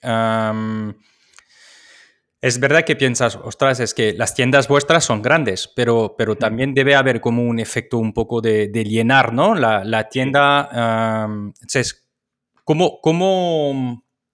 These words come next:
Speaker 1: cómo conseguéis, ah, generar, ah, audiencia? ¿Cómo organizáis estos, ah, eventos físicos que son complementarios?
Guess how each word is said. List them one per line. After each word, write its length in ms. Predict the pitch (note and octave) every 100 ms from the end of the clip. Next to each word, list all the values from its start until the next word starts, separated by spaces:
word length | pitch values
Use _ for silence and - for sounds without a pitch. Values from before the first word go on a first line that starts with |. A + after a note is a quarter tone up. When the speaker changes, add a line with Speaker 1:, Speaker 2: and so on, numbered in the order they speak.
| _
Speaker 1:
cómo 260 | - D3 -
conseguéis, 1040 | E3 D3 - C3+ C#3+ C3 G2+ - - _ _
ah, 220 | B2+ A#2 A2+
generar, 840 | G2 C#3 C#3 C3+ C3+ B2+ G2+ E2+ -
ah, 720 | B2 A2+ A2 A2 A2 G#2+ -
audiencia? 760 | A#2+ A#2 B2 C#3+ - A3+ D4+ - _ _ _ -
¿Cómo 240 | D3+ D#3
organizáis 640 | C#3+ C3 C3 B2+ C#3 B2+ B2
estos, 420 | - A#2+ A#2 B2
ah, 240 | A2 A2 -
eventos 540 | A#2 B2 A#2+ A#2 -
físicos 520 | D3 C#3+ A#2+ B2 G#2
que 100 | A2+
son 180 | - A#2+
complementarios? 840 | B2 A#2 A#2+ A#2 A2 C3+ A#2+ G2